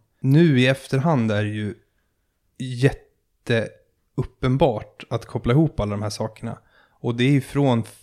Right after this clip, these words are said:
från förra hösten att liksom hon börjar prata om att hon har den här känslan. Och liksom, det kan lika gärna vara hon som kände att det var någonting som inte stämde.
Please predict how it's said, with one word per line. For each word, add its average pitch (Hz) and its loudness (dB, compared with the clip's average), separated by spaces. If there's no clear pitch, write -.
från 143 2
förra 113 -2
hösten 104 -2
att - -6
liksom 110 -6
hon 113 0
börjar 107 0
prata 110 -2
om 113 0
att 107 -8
hon 113 -4
har 110 0
den 104 -2
här 104 -4
känslan. 110 -4
Och 107 -6
liksom, 107 -6
det 117 -4
kan 143 -2
lika 127 -2
gärna 117 0
vara 110 -2
hon 110 -2
som 107 -6
kände 113 -2
att 127 -4
det 110 -6
var 120 0
någonting 107 -2
som - -10
inte 104 -8
stämde. 113 -4